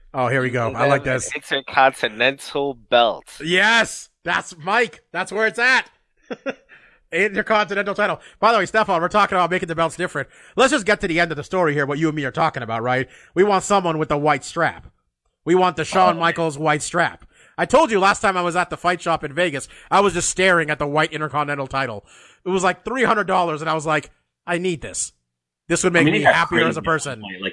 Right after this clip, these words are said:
Speaker 3: The Rock had his own custom belt. Stone Cold had his Smoking
Speaker 1: No.
Speaker 3: Skull belt.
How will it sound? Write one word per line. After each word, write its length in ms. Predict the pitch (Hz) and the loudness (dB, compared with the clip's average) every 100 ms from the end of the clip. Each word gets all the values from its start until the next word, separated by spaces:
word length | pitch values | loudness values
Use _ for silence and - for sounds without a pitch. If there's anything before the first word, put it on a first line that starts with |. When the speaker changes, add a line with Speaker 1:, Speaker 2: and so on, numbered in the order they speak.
| - - | -10 -6
Speaker 3:
The 140 | 92 | 0
Rock 320 | 101 117 120 | 6 6 6
had 160 | 127 123 | 4 4
his 100 | 117 | 4
own 180 | 123 123 | 2 4
custom 440 | 127 123 127 117 | 2 2 0 2
belt. 340 | 120 123 - | 4 4 2
Stone 380 | - - 113 123 | -6 0 2 2
Cold 260 | 123 123 120 | 2 4 4
had 120 | 110 | 2
his 120 | 101 | 0
Smoking 340 | - 123 123 123 | 2 2 4 4
Speaker 1:
No. 60 | |
Speaker 3:
Skull 320 | 240 - 117 123 | 4 4 2 2
belt. 360 | 127 127 127 | 2 4 2